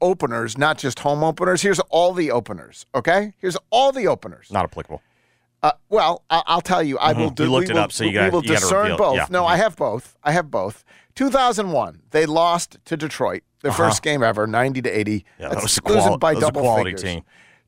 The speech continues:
Speaker 1: Two thousand two,
Speaker 2: Uh-huh.
Speaker 1: they lost to Dallas,
Speaker 2: Uh-huh.
Speaker 1: one nineteen to one oh eight, double figures. Two thousand three, uh, they lost to the Celtics, ninety-three to ninety-one. Two thousand four, all these are home openers.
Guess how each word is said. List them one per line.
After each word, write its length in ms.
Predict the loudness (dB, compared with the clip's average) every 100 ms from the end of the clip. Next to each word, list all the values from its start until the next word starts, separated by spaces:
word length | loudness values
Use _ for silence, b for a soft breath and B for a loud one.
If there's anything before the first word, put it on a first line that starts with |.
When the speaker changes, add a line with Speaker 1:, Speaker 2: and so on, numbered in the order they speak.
| _
Speaker 1:
Two 160 | -4 0
thousand 560 | 2 2 0 -2 -6 0
two, 380 | 2 2 2
Speaker 2:
Uh-huh. 120 | 0 0
Speaker 1:
they 140 | 2
lost 400 | 2 2 0 -6
to 80 | -4
Dallas, 580 | 0 2 2 0 -2 -6
Speaker 2:
Uh-huh. 260 | -2 0 0
Speaker 1:
one 180 | 0 0
nineteen 640 | 0 -2 -4 -6 -4 -4 -8
to 80 | -6
one 180 | 0 2
oh 200 | 2 2
eight, 240 | 0 -4 _ _ _
double 240 | -2 -2
figures. 540 | -6 -6 -6 -10 -16 -18 b b
Two 160 | 0 2
thousand 420 | 4 2 0 -4
three, 600 | -4 0 2 2 -2 -8 b b b _
uh, 160 | 2 4
they 140 | 0
lost 320 | 2 0 -2
to 80 | -4
the 80 | -6
Celtics, 580 | 0 0 2 -2 -4 -2
ninety-three 720 | 0 0 -2 -2 0 0 0
to 280 | -4 -4 -2
ninety-one. 600 | 0 -2 -2 -6 -8 -10
Two 140 | -4
thousand 360 | 2 2 2 -4
four, 360 | -2 0 2 2
all 200 | 0 0
these 180 | -2 -2
are 60 |
home 180 | -2 -2
openers. 360 | -6 -8 -14